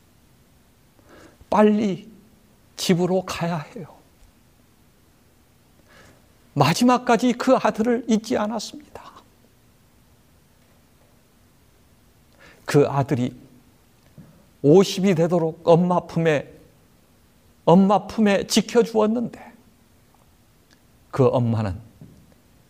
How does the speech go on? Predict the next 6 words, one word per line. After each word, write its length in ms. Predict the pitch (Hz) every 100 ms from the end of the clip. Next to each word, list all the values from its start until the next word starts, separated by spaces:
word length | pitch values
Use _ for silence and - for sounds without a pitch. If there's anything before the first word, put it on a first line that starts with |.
| _ _ _ _ -
이제 260 | 127 117 110
주님 360 | - 147 156
품에 440 | - 160 160 151 156 _ _ _ _ _ _
잠드셨습니다. 960 | - 120 107 123 - - - _ - - _ _ _ _ _ _ _ _ _ _ _ _ _ _ _ _ _ _ _ _ _ _ _ _ _ _ _ _ _ _
그 220 | - 135
아들은 460 | 120 113 123 131 123